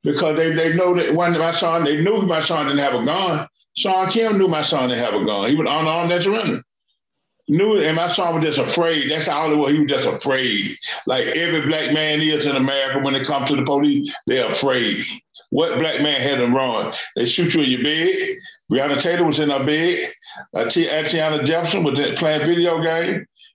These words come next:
So, I mean, no matter front, back, surrounded, a young man in Milwaukee was shot in front of children. So what, what is, it's always an excuse. Kill the black man,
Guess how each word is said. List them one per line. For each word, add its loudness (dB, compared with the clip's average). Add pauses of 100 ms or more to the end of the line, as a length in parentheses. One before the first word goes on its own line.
So, -2
I -2
mean, 0
no 0
matter 0
front, 0
back, 0
surrounded, 0
a 0
young 0
man 0
in 0
Milwaukee 0
was 2
shot 0
in 0
front -2
of -2
children. 0 (280)
So 0 (260)
what, 0
what 4
is, 2
it's 0
always 2
an 4
excuse. 0 (640)
Kill 2
the 0
black 0
man, 2